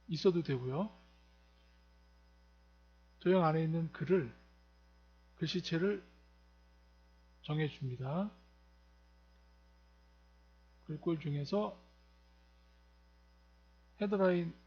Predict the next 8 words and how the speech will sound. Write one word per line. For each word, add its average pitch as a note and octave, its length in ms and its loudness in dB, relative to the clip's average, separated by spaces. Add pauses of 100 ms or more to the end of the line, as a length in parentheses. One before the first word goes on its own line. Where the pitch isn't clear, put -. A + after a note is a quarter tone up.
(320)
채로 D#3+ 460 -6 (1600)
지정했고요. D3+ 840 -4 (1000)
글씨 F3 420 -4
크기를 G#3 400 -2
약간 F#3 480 0 (1600)
크게 A3 380 0
조정해줍니다. D#3 920 -2 (2750)
글씨의 F3+ 520 0